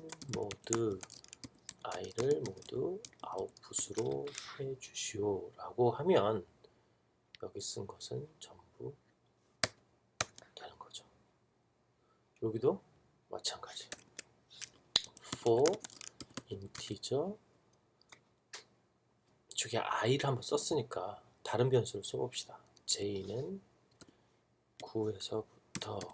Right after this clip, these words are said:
J가 십삼, 십삼보다 작을 때까지 J 플러스 플러스 디지털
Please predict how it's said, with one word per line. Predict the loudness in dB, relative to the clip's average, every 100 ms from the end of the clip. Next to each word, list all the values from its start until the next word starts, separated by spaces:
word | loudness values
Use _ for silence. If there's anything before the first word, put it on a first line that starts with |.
| -12 -18 _ _ -12
J가 | -8 -8 -10 -12 -8 -4 -2 -2 -6 -8 _ _ _ _ _ _ _ _ _ _ _ _ -20 -20 -20 -14
십삼, | -6 -6 -6 -4 0 2 2 -2 -4 -6 -8 -6 -10 -14 -20 -20 _ _ _ _ _ _ -4 0 0 -4 _ _ -20
십삼보다 | -8 -4 -2 -2 -2 -4 -6 -6
작을 | -6 -8 -14 -10
때까지 | -8 -8 -10 -16 -12 -10 -6 -4 -4 -6 -10
J | -8 -4 -4 -4 -6 -8 -10
플러스 | -6 -2 -2 -4 -6 -10 _ _
플러스 | -6 -4 0 6 6 6 0 -2 -2 -4 -10 -10 -16 -16 _ _ -6 -6 _ _ _ -20 -20 _ -20 _ -10
디지털 | -8 -8 -8 -8 -8 -2 0